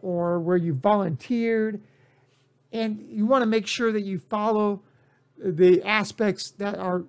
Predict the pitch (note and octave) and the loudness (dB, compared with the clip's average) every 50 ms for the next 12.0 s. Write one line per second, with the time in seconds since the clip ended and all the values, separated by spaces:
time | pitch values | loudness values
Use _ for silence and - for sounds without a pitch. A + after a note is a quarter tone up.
0 | - G#3 F#3 G3+ G3+ G3+ G3+ G3+ F#3+ G3 - F#3+ F#3 F3 F3 E3 F#3+ G#3+ G3+ - | -8 -4 2 4 6 8 8 6 4 2 0 -4 -4 -4 -2 0 2 2 4 4
1 | G3 F#3 G#3 F#3+ E3 C#3 F3 F3 F3+ E3+ E3 E3 D3+ C3+ B2+ A#2+ - - _ _ | 4 2 2 0 2 2 4 4 4 4 2 2 0 0 -2 -4 -8 -16 _ _
2 | _ _ _ _ _ _ _ - - E3 E3 F#3 G3 F#3 F#3+ F#3 F3 D#3 E3 G#3 | _ _ _ _ _ _ _ -20 -10 -4 -2 0 2 2 2 0 0 0 0 0
3 | A3 F#3+ F3+ F#3+ F3+ E3 D3 F#3+ G3 G3 G3+ A3 - - G3 F#3+ F3+ E3+ D#3+ C3 | 0 2 2 2 2 2 4 4 4 4 4 2 2 0 0 2 4 4 2 0
4 | - - _ _ _ _ _ _ _ _ _ _ _ - - E3 D#3+ E3 F3+ - | -4 -10 _ _ _ _ _ _ _ _ _ _ _ -12 -8 -6 -6 -6 -6 -8
5 | _ _ - E3+ F#3 G3 F#3+ - G3+ F3+ F3+ G#3 - G#3 A#3 G#3+ G3 E3 D3 D3+ | _ _ -2 2 2 2 2 0 0 0 0 0 0 2 2 2 0 0 0 2
6 | F#3 G#3+ G#3+ G3 G3+ G3 F#3+ D#3 C#3+ F3+ F#3+ G3+ G3+ F#3 - A3 G3+ G3 F3+ F#3+ | 2 2 2 2 2 2 2 2 2 2 2 2 0 -2 -2 -2 -2 -2 -2 -2
7 | G3+ - - F#3 G3 F#3+ - D3+ C3 C#3 D3+ C3+ F3 A#3 A3+ - A#3 G3 G#3 G#3+ | -6 -6 -6 -6 -6 -4 -6 -8 -8 -6 -2 0 0 0 0 -2 -4 -2 -2 -2
8 | F#3 G3+ G#3 G#3 G#3+ G#3+ G3+ G#3 - G#3+ G#3+ G#3 G#3+ G#3+ G#3 G#3 - _ _ _ | 2 2 4 4 4 4 2 0 2 2 2 2 2 0 -2 -6 -12 _ _ _
9 | _ _ _ _ _ - F3+ D#3+ D#3+ F3 F3 F#3 F#3 G3+ F#3+ G3 - D#3+ E3+ G#3 | _ _ _ _ _ -4 -2 0 0 0 2 2 2 2 0 0 -2 -2 0 0
10 | F#3+ - - G3+ F#3 D#3+ D#3 D#3+ F3+ F3 E3 D#3+ D#3+ D3 - _ _ - F#3+ G3+ | 0 0 -2 -4 -4 -4 -2 0 2 4 4 2 2 0 -4 _ _ -4 -2 -2
11 | F#3+ G3+ E3 G3 B2+ - - F#3 F#3+ G3 G3+ G3+ F#3 F3+ E3 D#3+ D#3 D#3 C#3+ | -2 -2 -2 -2 -4 -2 -2 0 2 2 4 4 2 2 2 2 0 0 -2